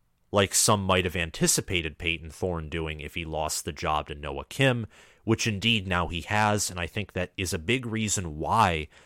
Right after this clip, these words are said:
he transferred away from Michigan State, was either Noah Kim flat out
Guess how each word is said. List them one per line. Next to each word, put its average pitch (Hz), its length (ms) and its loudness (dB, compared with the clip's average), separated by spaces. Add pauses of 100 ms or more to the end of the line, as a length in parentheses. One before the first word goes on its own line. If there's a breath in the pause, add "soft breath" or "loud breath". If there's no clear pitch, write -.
(120)
he 113 100 -4
transferred 107 520 0
away 87 200 2
from 82 200 -8
Michigan 76 400 -8
State, - 460 -2 (440 soft breath)
was 107 300 6
either 117 340 4
Noah 110 280 6
Kim 110 300 0
flat 98 380 2
out 87 220 0